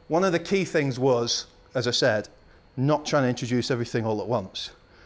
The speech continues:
uh, but only when the time was right. So I had to, had to go through a few steps before I was able to present the next step. You know, if I presented, "Right, here's my, here's my plan, here are all the steps we're gonna go through," up front,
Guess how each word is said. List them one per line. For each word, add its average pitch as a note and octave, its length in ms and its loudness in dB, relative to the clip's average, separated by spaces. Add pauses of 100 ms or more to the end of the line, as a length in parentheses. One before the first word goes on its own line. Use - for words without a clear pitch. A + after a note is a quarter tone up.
(140)
uh, A2 240 2
but C3 240 -2
only C3+ 460 4 (520)
when B2 220 2
the A#2+ 80 -6
time B2+ 300 -2
was A#2 120 -6
right. A#2+ 240 -2
So C3 120 -6
I B2 40 -2
had F3 140 -2
to, - 220 -16
had E3 120 -4
to D#3 80 -2
go D#3+ 260 4
through C#3 200 -2
a A2+ 60 0
few B2 180 -4
steps - 520 -4 (280)
before B2 260 0
I - 20 4
was A2+ 100 2
able A#2 240 2
to A2 280 -2 (260)
present B2 320 0
the A2+ 80 -4
next - 260 -2
step. G2+ 240 -4
You A#2 60 -8
know, A2+ 60 -4
if A2 120 -10
I C3 60 -2
presented, C3 440 -2
"Right, B2 160 4
here's F3 280 4
my, C3+ 340 2
here's F#3+ 120 4
my D3+ 120 2
plan, A2+ 440 0 (260)
here E3 200 4
are C#3 40 4
all C3 80 2
the A#2+ 80 -4
steps - 300 -4
we're A#2 80 -4
gonna A#2 120 -4
go B2+ 180 2
through," G#2 320 -10 (580)
up - 160 0
front, A2 400 -2